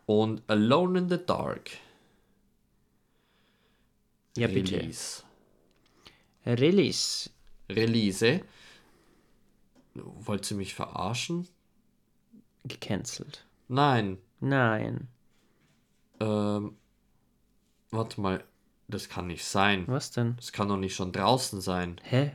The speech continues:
Speaker 2: Wie? Sagen wir mal. Und wir wollen ein Gaming-Podcast sein.
Speaker 1: Ja.
Speaker 2: <laughs>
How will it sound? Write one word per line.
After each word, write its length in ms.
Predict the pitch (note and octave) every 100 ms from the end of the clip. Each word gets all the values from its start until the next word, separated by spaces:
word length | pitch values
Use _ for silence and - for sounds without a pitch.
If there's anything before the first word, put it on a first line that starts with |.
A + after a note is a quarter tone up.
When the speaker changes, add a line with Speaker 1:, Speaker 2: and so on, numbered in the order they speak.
| -
Speaker 2:
Wie? 320 | A2+ G#2+ G#2 - _ _ _ _ _ _
Sagen 240 | - A2+
wir 140 | A#2 A2+
mal. 180 | A2 A2+ - - - -
Und 240 | D3 C3+
wir 180 | C3+ B2
wollen 160 | A#2+
ein 140 | A#2 A#2
Gaming-Podcast 1000 | A#2+ B2+ A#2+ A#2+ A2 - A#2 A2+ - -
sein. 420 | A2+ A#2 B2 A#2+ - -
Speaker 1:
Ja. 800 | C3 C4+ C4+ C4+ C4 C4 B3+
Speaker 2:
<laughs> 80 | A#3+